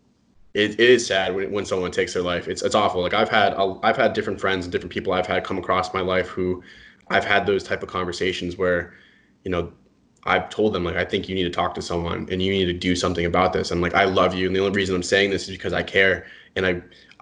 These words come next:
I now realize there's better ways of, of having those type of conversations where you can offend them by saying something like that. But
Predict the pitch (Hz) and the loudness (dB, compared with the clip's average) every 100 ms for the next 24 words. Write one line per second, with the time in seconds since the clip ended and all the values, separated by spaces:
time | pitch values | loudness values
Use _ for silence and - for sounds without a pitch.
0 | _ _ - 98 107 110 107 113 101 92 | _ _ 0 2 4 4 2 2 2 0
1 | 95 87 98 101 98 98 95 90 - _ | -4 -2 0 2 2 0 -2 -8 -14 _
2 | 95 90 95 98 95 90 87 - 92 90 | -6 -2 0 0 -2 -4 -10 -6 -6 -4
3 | 92 92 98 90 95 90 87 98 - 95 | -4 -4 -4 -2 0 0 -2 -6 -4 -4
4 | - 117 127 95 87 76 117 135 131 82 | 2 4 6 4 0 2 2 4 0 -4
5 | 67 67 - 73 62 - 104 | -6 -4 -4 -4 -6 4 4